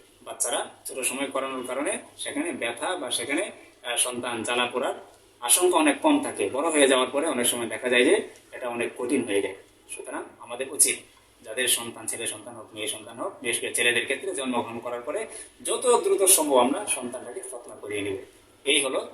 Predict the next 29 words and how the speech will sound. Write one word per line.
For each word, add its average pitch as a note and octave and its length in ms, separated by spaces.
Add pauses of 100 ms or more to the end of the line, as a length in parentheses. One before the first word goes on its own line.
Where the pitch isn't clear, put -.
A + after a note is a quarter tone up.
মোহতারাম A#2+ 320
হাজির, A2+ 280
একজন A2 200
সচেতন - 420
অভিভাবকের C#3+ 480
এই G#2 80
বারোটি B2 340
করণীয়। A#2+ 360 (280)
আরও D3+ 160
থাকতে D#3 260
পারে, C3 240 (240)
আমি A#2+ 140
আপনাদের A#2+ 280
সামনে A#2+ 180
আবারও E3+ 400
এই A#2+ 120
বারোটি A#2+ 300
করণীয় A#2+ 340
আপনাদের G#2+ 240
জন্য G#2+ 160
উল্লেখ A#2 260
করতেছি - 420 (220)
একে A#2 180
একে। F#3 260 (180)
প্রথম E3+ 380 (180)
এক D3 160
নম্বর C#3+ 260
করণীয় A#2+ 360
হলো F3+ 320